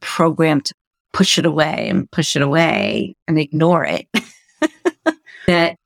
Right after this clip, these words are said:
that was a big mind meld for me to have to shift over and be like, "Okay, I guess I'm sharing my body with you because <laughs> you're not going away."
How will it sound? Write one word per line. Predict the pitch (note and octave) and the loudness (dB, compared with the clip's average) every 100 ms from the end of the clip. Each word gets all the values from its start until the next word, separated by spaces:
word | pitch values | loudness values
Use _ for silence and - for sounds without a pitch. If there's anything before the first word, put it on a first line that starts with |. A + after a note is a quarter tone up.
| _ _ _ _ - | _ _ _ _ -4
that | D3+ E3 F3+ | 0 2 2
was | A3+ G#3 | 0 -2
a | A3 | -2
big | A3 A3 G#3 _ _ _ _ _ _ _ - | 0 0 -2 _ _ _ _ _ _ _ -2
mind | D#3+ F3+ C4 C#4 | 2 2 2 2
meld | F#3 - - - | 0 0 -4 -6
for | - | -2
me | D#3 - | 0 0
to | F#3 | -2
have | D#3+ D#3 - | -2 -4 -2
to | D#3+ - | -4 -2
shift | - - - - | -4 -2 -2 0
over | E3 D#3 D#2 | -2 0 -2
and | D2+ | -2
be | - | -2
like, | - - - _ - - _ _ - | -2 -2 -6 _ -20 -20 _ _ -6
"Okay, | G3 G3+ | -2 -2
I | F#3+ | -2
guess | B3 - | -4 -2
I'm | G#3 | -2
sharing | - G#3 G#3+ A3 F3 | -2 0 0 0 0
my | D#3+ | 0
body | F3 F#3+ F3 | 2 0 0
with | D#3 - | -4 -6
you | - - | -8 -8
because | - - - | -6 -2 -2
<laughs> | - | 0
you're | - | 0
not | D4 - | 0 2
going | G#3+ G3+ | 0 2
away." | D#3 F#3+ | 0 0